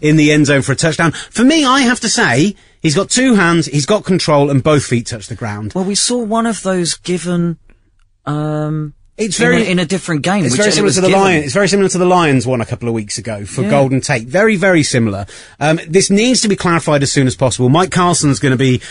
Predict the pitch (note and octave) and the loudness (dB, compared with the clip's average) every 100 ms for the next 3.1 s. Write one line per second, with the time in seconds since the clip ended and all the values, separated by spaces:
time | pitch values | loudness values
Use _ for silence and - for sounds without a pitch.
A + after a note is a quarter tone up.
0 | - C3+ D#3 C#3 C#3 B2 D3 D3 D3 - | -10 0 0 2 0 2 2 2 2 0
1 | - B2+ A#2+ A#2 C#3 B2 - B2+ A#2+ C3 | 0 2 2 2 -2 -4 -2 0 2 2
2 | B2+ B2+ - D3 C3 B2 A#2+ A2+ A2 A#2 | 2 0 0 0 2 4 2 2 0 0